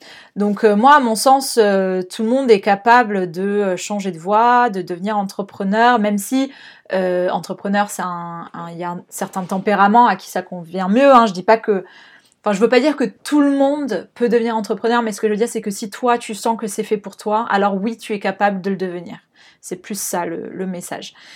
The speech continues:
Et, euh, pareil, si tu veux changer de secteur, c'est plus qu'aujourd'hui, ça te fait peur parce que ça te paraît inconnu. Mais une fois que tu enlèves la part d'inconnu en ayant une méthode et en comprenant,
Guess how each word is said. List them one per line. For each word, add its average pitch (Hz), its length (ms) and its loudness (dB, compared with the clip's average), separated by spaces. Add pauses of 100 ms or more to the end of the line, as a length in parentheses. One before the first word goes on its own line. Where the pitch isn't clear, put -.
(340)
Et, 185 240 2
euh, 185 100 -2
pareil, 202 380 4
si 214 100 -12
tu 196 140 -12
veux 190 80 -6
changer 202 320 -4
de 196 100 -4
secteur, 233 540 -4
c'est 214 160 2
plus 285 260 -4
qu'aujourd'hui, 202 480 0
ça 247 200 -2
te - 80 -18
fait 190 120 -6
peur 226 300 -2
parce 190 240 -12
que 220 220 -4
ça 208 160 -8
te 190 60 -16
paraît 190 380 -6
inconnu. 208 540 -4 (540)
Mais 214 440 4
une 202 140 -2
fois 240 160 0
que 240 140 -4
tu 214 180 -2
enlèves 220 400 2
la 196 160 -2
part 208 240 -2
d'inconnu 208 720 -2
en 180 240 -6
ayant 185 260 -6
une 185 180 -4
méthode 208 540 0
et 180 100 -6
en 175 100 -8
comprenant, 214 680 -2